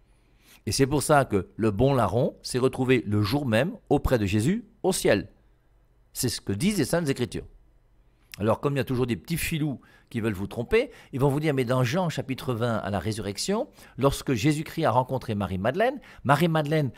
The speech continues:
s'est prosternée à ses pieds, elle a voulu toucher ses pieds, et Jésus-Christ, «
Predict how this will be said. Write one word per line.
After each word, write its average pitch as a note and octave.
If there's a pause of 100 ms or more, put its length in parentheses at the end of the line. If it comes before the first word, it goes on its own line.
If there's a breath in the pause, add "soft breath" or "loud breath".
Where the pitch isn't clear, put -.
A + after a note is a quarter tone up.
(140 loud breath)
s'est -
prosternée C3+
à G#2+
ses D3
pieds, A3+
elle A#3+
a E3
voulu C3+
toucher C#3+
ses G2+
pieds, E3
et F3
Jésus-Christ, « C3